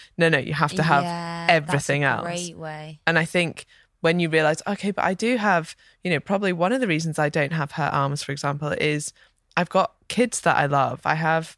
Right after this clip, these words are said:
Speaker 1: a dog that I need to look after. I have a house. I've got a career. Like,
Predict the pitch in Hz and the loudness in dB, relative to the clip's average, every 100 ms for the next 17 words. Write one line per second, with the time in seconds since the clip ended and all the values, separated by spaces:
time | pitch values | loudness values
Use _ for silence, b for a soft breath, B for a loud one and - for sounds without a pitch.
0 | - 175 202 214 185 151 - 170 151 147 | -8 -2 0 0 0 -2 0 0 0 -4
1 | - 139 - 131 - 127 160 165 165 180 | -6 -4 -2 -4 0 0 2 2 0 2
2 | 196 139 - 147 170 147 - 180 202 170 | 0 0 -4 -2 0 -2 -4 -2 2 2
3 | - 147 - | 2 0 -2